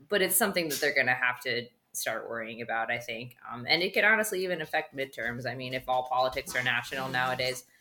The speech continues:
you know, you've got hi-, all of the things that have already happened, plus, you know, they'll come up with other things, you know, that they're worried about happening, and then that'll just all fuel itself into,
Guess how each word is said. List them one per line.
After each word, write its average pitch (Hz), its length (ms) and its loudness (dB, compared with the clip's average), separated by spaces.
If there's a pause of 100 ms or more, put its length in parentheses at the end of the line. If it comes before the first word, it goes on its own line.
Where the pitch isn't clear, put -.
(240)
you 151 100 -4
know, 139 80 0
you've 135 280 -4
got 123 340 8 (400)
hi-, 135 240 -6 (100)
all 139 240 6
of 139 100 -6
the 143 60 -4
things 143 320 -2
that 131 140 0
have 143 100 0
already 127 360 2
happened, 123 600 2 (240)
plus, 131 440 2
you 147 120 -4
know, 131 200 0
they'll 139 180 2
come 135 200 0
up 131 160 2
with 131 120 0
other 127 220 2
things, 127 640 -8
you 147 140 -8
know, 131 240 0
that 135 260 -4
they're 143 220 4
worried 190 340 10
about 151 260 12
happening, 143 540 8
and 147 120 -2
then 135 120 0
that'll 135 320 4
just 131 260 -2
all 127 380 -2 (300)
fuel 139 280 4
itself 135 380 2
into, 135 520 2